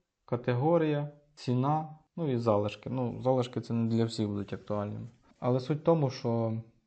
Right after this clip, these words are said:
можна розрізнити. Якщо там три однакових аскорбінки, але різна ціна, це буде тут видно. Вибираємо,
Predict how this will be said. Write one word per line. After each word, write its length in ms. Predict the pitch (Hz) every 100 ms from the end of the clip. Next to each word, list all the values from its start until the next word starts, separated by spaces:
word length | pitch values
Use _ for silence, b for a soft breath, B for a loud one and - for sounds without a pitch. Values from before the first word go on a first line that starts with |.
| -
можна 340 | 127 135 123 123
розрізнити. 680 | 117 117 113 113 104 - - _ _ _ _ _
Якщо 300 | 120 113 -
там 440 | 123 - - 107 107
три 180 | - 127
однакових 520 | 120 117 117 113 -
аскорбінки, 600 | 113 - 127 180 160 127
але 180 | 113 113
різна 280 | 117 113 110
ціна, 420 | - 135 156 143 -
це 120 | - 139
буде 220 | 120 113
тут 220 | 120 -
видно. 300 | 107 101 110 - b b b -
Вибираємо, 720 | 117 120 147 156 147 139 135